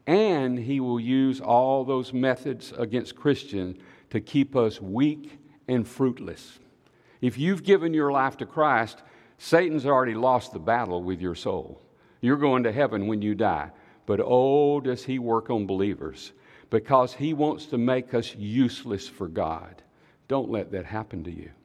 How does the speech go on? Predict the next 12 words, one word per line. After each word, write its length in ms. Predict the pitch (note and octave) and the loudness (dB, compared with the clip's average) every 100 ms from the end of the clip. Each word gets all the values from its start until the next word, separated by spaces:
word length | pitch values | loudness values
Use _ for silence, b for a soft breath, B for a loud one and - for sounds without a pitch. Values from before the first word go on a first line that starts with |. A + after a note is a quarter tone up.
| _ _ b b b b - | _ _ b b b b -2
Don't 420 | G#2 D3 F3 C3 | 4 4 2 -2
give 240 | C3 C#3+ C3+ | -2 0 2
in 560 | D3 E3+ G2+ D#2 D2 F2+ - | 2 2 0 -4 -8 -14 -20
to 120 | - G2+ | -6 -2
that, 400 | F#2 D2+ - - | -2 -4 -8 -10
because 360 | G2+ B2+ A#2 | -4 0 0
God 400 | G#2 B2+ C#3 D3 | 0 2 4 2
wants 320 | C3+ C#3+ A#2 - | 0 -4 -4 -8
to 100 | B2 | -6
use 460 | A#2+ C#3 C#3 - | 0 2 2 -2
you 360 | A#2 A2 A2 G#2+ B B B | -4 -2 -4 -6 B B B
mightily. 720 | G#2+ G#2+ A#2 A#2 F2+ D#2 C#2+ | -4 2 2 2 -2 -8 -10